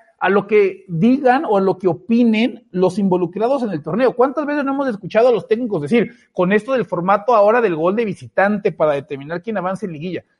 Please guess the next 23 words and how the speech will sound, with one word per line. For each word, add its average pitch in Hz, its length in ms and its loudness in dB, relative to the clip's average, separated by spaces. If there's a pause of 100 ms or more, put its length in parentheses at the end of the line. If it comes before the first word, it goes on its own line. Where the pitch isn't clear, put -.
(140)
Es 175 100 -18
que 311 140 -2
lo - 180 -2
que 294 120 2
haces 320 120 0
en 285 80 -2
temporada 233 380 2
regular 240 440 2
sirve 302 300 -2
para 214 220 0
dos 208 220 -2
cosas. 240 500 0
O 147 60 -4
sea, 208 100 4
lo 208 200 0
que, 208 280 -6 (360)
lo 190 160 4
bien 247 280 -2
que 370 100 -6
trabajaste 240 600 2
durante 175 320 -4
diecisiete 185 420 -4
jornadas, 202 560 0